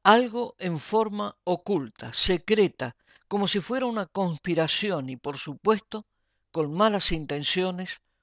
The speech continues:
o malos propósitos. Casi podríamos decir que es lo mismo que elaborar una iniquidad que no solamente significa maldad, sino que también representa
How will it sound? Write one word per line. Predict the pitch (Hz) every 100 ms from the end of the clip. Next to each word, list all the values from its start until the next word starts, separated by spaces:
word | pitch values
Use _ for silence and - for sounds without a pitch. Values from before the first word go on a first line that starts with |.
| _ _
o | 143
malos | 151 165 -
propósitos. | - 156 - 127 - 95 _ - - - _ _ _ _ _ - _ _ _ _ _ _ _ _ _ _ _ _ _ _ _
Casi | - 226 247
podríamos | 185 202 220 254 202 196
decir | 180 - 233 240 262 _ _ -
que | 208
es |
lo | 202 196
mismo | 208 233 226
que | - 180
elaborar | 165 160 165 165 135 -
una | - 262 254
iniquidad | 196 170 156 156 151 214 - 220 _ _ _ _ _ -
que | 202
no | 233
solamente | 285 269 226 190 214 196 175
significa | 180 165 143 202 170
maldad, | 151 147 139 156 196 - - _ _ -
sino | - 190 190
que | 151
también | 143 151 156 196 208
representa | 185 156 151 143 - 226 135 - 143